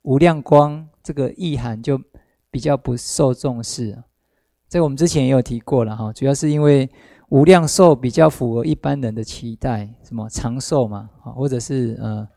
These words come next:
呃，生命无，无限，哦，比较符合一般人的期待，所以慢慢的，阿弥陀，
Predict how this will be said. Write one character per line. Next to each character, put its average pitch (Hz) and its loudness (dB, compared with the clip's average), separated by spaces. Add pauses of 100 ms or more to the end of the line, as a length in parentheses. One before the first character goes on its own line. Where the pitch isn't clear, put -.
(960)
呃， 131 -8
生 147 -2
命 151 -2
无， 123 -8
无 127 -2
限， 117 -2 (200)
哦， 107 -12 (580)
比 139 -2
较 185 6
符 127 -4
合 123 0
一 147 -2
般 139 0
人 127 2
的 113 0
期 113 -6
待， 110 -4
所 139 -4
以 143 0
慢 160 0
慢 160 -2
的， 123 -6 (420)
阿 156 -2
弥 170 0
陀， 120 -4